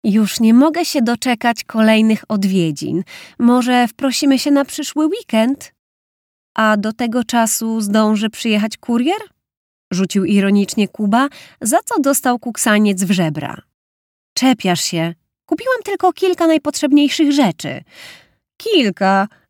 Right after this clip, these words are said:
Dobre sobie", parsknął śmiechem.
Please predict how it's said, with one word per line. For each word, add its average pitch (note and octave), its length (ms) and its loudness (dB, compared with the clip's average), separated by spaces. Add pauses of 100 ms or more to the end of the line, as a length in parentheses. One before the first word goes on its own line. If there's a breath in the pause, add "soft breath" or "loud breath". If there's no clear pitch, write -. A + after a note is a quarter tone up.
Dobre F#4 640 2
sobie", F#3 720 0 (240)
parsknął F3+ 460 -2
śmiechem. D#3 640 -4